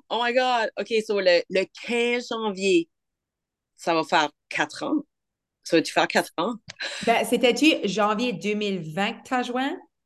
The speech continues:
Speaker 2: Ou c'est
Speaker 1: Attends.
Speaker 2: décembre ? Je crois que c'est, parce que, pense à la pandémie, là. So, faisais-tu juste de commencer quand c'était la pandémie ou ça faisait déjà un an que t'étais là ?
Speaker 1: Ah, je pense que ça faisait un an que j'étais là, right ?
Speaker 2: Parce qu'on a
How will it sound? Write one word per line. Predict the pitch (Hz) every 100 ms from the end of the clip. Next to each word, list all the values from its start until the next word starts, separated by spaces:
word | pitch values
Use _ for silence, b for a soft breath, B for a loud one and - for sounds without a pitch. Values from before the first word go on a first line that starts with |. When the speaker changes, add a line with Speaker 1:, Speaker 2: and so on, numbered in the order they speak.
| _ _ 220
Speaker 2:
Ou | 214
c'est | 226 254
Speaker 1:
Attends. | 254
Speaker 2:
décembre ? | 202 - 220 226 220
Je | -
crois | - 247
que |
c'est, | - -
parce | 226 220
que, | 220 175 -
pense | 220 214
à |
la | 240 226
pandémie, | 226 220 233 208
là. | 160 160 - _ _ _ _ _
So, | - 226 208 196 190 - -
faisais-tu | 208 214 208
juste | 226 302 277
de |
commencer | - 226 220 220 262
quand | 262
c'était | 247 233
la |
pandémie | 220 226 226 254
ou |
ça | 240
faisait | 190 180
déjà | 185 185 214
un | 180 180
an | 190
que | 190
t'étais | 180 160
là ? | 165 165 - _ _ _ _ _ _ _
Speaker 1:
Ah, | 151 170 196
je | 175
pense | 170 185
que | 226
ça |
faisait | 214 190 -
un | 160 160
an | 180 208
que |
j'étais | - - 175
là, | 160 196 214
right ? | 165 170 220 240 - _ _ _ _
Speaker 2:
Parce | 247 233
qu'on | 262 240
a | 233